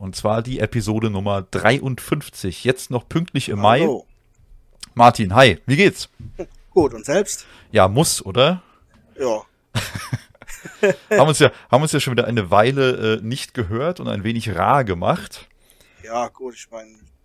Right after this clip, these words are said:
Speaker 2: sind ja beide auch relativ nicht unbeschäftigt.
Speaker 1: Richtig. Haben wir ja grad schon, wir haben grad schon so ein bisschen vorgesprochen. Ähm, wir haben so ein bisschen,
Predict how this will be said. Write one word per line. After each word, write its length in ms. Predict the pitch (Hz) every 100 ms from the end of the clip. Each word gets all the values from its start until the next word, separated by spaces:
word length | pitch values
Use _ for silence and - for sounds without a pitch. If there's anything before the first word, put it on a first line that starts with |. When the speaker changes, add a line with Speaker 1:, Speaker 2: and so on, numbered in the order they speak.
| _
Speaker 2:
sind 220 | - -
ja 80 | 127 -
beide 460 | 117 120 135 135 73
auch 180 | 95 - _ -
relativ 1080 | 120 123 117 - 117 113 110 - _ _ _ 117
nicht 280 | 117 - -
unbeschäftigt. 1040 | 147 123 104 - 92 _ _ _ - _ _ _ _ -
Speaker 1:
Richtig. 400 | - 95 78 _
Haben 200 | - 98
wir 80 | 104
ja 40 | 95
grad 240 | 95 110
schon, 220 | 113 95
wir 40 | 92
haben 120 | 95
grad 200 | 98 98
schon 160 | 101
so 60 | 90
ein 40 | 87
bisschen 260 | - 95
vorgesprochen. 800 | - - 110 107 - 107 104 104 - - - - _ -
Ähm, 460 | 98 98 98 98 92 _ - -
wir 140 | 92
haben 160 | 104 107
so 100 | 98
ein 100 | 95
bisschen, 460 | 170 - 143 117